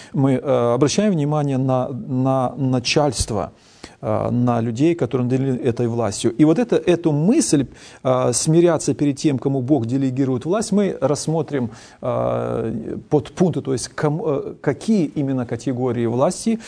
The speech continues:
в Библии представлены. То есть Бог, если говорит об этом в Священном Писании, что ты должен подчиняться, мы обязаны подчиняться.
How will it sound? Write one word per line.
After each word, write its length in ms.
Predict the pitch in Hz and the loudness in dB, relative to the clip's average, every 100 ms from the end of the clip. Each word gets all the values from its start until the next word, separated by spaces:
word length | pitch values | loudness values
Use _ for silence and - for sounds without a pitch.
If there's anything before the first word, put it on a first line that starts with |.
| - | -8
в 40 | 165 | 0
Библии 380 | 131 165 151 156 | 2 4 2 0
представлены. 640 | 147 147 - 135 110 113 | -2 -6 -2 -2 -2 -4
То 80 | 127 | -6
есть 160 | - - - | -8 -18 -10
Бог, 440 | 127 123 175 - - | -4 4 4 4 -4
если 540 | 131 139 147 - 143 | -2 0 -2 -2 -4
говорит 400 | 143 139 160 269 | 0 0 2 0
об 140 | 156 123 | 0 -2
этом 200 | 120 120 | -4 -6
в 40 | |
Священном 420 | 131 113 117 110 | -6 -6 -4 -4
Писании, 400 | 107 110 117 110 | -6 -4 -2 -4
что 140 | 104 117 | -4 -4
ты 100 | 120 | 0
должен 280 | 120 113 | 0 -2
подчиняться, 640 | 107 113 - 117 90 - - - - | -4 -4 -4 -4 -6 -12 -18 -20 -4
мы 120 | 123 | 0
обязаны 320 | 127 151 117 | 2 0 -2
подчиняться. 560 | 113 104 - - - - | -6 -10 -10 -10 -14 -20